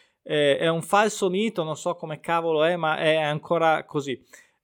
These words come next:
Eh, andiamo un attimo sui pareggi, il non pareggia da sei, eh, da sei,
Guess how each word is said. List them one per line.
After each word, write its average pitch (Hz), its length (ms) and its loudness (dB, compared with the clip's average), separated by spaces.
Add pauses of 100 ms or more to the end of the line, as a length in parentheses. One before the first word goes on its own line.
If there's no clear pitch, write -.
Eh, 147 80 -2
andiamo 131 1160 -2
un 190 80 -4
attimo 196 300 -2
sui 208 200 -6
pareggi, 208 800 0
il 165 80 -2
non 180 220 -6
pareggia 175 320 -2
da 175 100 -2
sei, 160 720 2
eh, 123 720 -2
da 139 220 -2
sei, 175 600 2